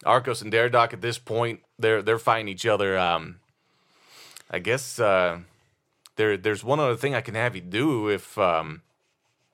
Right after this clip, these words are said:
i-, if you got the time. Looks like you might have time. Um, you want a mission? 'Cause I ain't got much else for ya."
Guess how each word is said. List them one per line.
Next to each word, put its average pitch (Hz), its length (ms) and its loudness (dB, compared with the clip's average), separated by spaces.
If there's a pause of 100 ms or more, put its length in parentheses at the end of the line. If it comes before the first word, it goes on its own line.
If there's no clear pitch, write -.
i-, - 40 -16 (120)
if - 180 -12
you 104 60 -8
got 113 240 0
the 101 80 -12
time. 107 680 -6
Looks - 160 -10
like 113 160 -6
you 110 60 -10
might 107 220 -4
have 101 120 -2
time. 98 580 -6 (760)
Um, 82 480 -6 (1400)
you 107 160 -12
want 98 200 0
a 90 40 -6
mission? 156 640 -8 (220)
'Cause 92 500 -6
I 123 120 -6
ain't 139 160 -10
got 117 140 -4
much 113 220 -8
else 104 200 -8
for - 260 -12 (100)
ya." - 60 -18